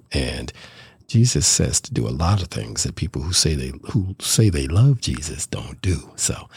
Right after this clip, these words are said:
we're gonna just love each other and we're gonna say happy holidays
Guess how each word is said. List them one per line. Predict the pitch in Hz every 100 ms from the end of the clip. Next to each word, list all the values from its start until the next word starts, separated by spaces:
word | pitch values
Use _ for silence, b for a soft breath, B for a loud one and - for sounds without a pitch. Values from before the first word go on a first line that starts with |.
| B B B B
we're | - - 95
gonna | 117 147
just | 170 170 165
love | 175 175
each | 151 147 147
other | 135 123 123 123 _ _ -
and | 82 82
we're | 110
gonna | 139 139
say | - 139
happy | - 143 -
holidays | 147 113 87 87 67 67 - 120 -